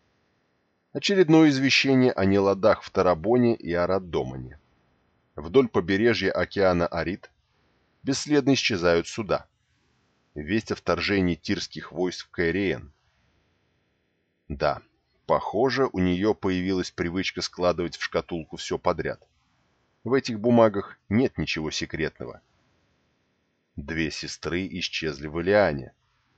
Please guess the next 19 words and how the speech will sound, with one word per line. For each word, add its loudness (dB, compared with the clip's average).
Одна 2
пропала 2
в -16
Кеймлине. -2
Суан 4
поежилась, 0
задумавшись -2
о -2
том, -2
где -4
скрываются -2
отрекшиеся. -6
Слишком -6
многие 2
соглядатые 0
башни -2
умолкли. -2
Она, 0
Амерлин, -4